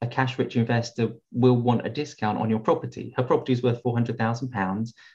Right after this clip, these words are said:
And I said, "You know, most of the time, a lot of cash-rich investors will want a twenty-five percent discount, twenty, fifteen percent. It depends on,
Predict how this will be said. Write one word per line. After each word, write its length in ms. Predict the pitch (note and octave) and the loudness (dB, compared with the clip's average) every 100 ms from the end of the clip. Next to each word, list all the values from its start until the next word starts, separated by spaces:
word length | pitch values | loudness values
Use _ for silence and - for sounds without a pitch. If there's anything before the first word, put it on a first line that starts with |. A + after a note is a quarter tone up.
| _ | _
And 80 | A#2+ | 0
I 60 | A#2 | 0
said, 260 | A#2+ A2+ A#2+ | 0 -2 0
"You 60 | |
know, 180 | A2+ A2 - | 0 0 0
most 200 | A#2+ A#2+ B2 | 0 0 -4
of 60 | |
the 40 | A#2+ | -2
time, 460 | A2 G#2+ A2 - _ _ - - | 0 0 -2 -6 _ _ -20 -10
a 60 | A2 | 0
lot 100 | A#2 | 0
of 80 | A#2 | 0
cash-rich 380 | A2+ - G#2+ A2+ | -2 -2 -4 -2
investors 440 | G#2+ G#2 - G#2 | -2 -4 -4 -4
will 80 | G#2 | -2
want 180 | G#2 G2 | -4 -4
a 40 | |
twenty-five 460 | B2+ A#2 A2 A2+ A2+ | -4 -4 -2 -2 -2
percent 300 | B2 A2+ G#2+ | -4 -6 -4
discount, 560 | A#2+ A#2 - A#2+ A2+ A#2 | -4 -6 -2 0 0 -2
twenty, 280 | G#2+ A2+ A2 | -2 -2 -2
fifteen 420 | - A2 G#2+ G#2 | -4 -4 -4 -6
percent. 320 | - A2 G#2+ | -8 -6 -4
It 60 | A2 | -4
depends 460 | B2 C#3+ G#2 F#2 | -4 -2 -2 -2
on, 280 | G#2 G2 G2 | -4 -4 -8